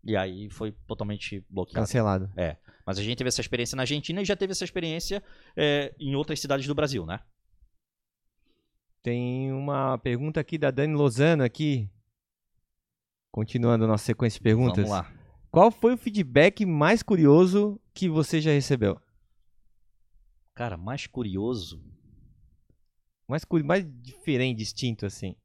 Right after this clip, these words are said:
Speaker 2: Tu já comentou aquele lá da mulher, falou que não tinha ninguém, que não, ninguém tinha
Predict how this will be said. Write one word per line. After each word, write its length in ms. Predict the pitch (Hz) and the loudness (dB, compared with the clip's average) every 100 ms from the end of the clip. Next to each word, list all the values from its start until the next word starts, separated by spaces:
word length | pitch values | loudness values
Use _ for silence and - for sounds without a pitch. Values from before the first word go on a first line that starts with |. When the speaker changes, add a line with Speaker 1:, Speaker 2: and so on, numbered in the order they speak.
| _ _ - | _ _ -8
Speaker 2:
Tu 80 | 131 | 0
já 140 | 165 | 0
comentou 420 | - 180 170 185 | 2 0 0 2
aquele 240 | 190 185 175 | 2 2 2
lá 180 | 156 185 | 2 4
da 120 | 180 | 4
mulher, 280 | 175 156 190 | 4 6 6
falou 260 | 170 160 185 | 6 4 4
que 100 | 202 | 0
não 140 | 185 | -2
tinha 300 | 185 196 214 | 0 0 2
ninguém, 600 | 208 202 185 202 226 220 | 2 4 6 6 6 2
que 120 | 202 196 | 0 0
não, 140 | 185 | 0
ninguém 360 | 180 175 170 202 | 2 0 0 0
tinha 160 | 208 | 0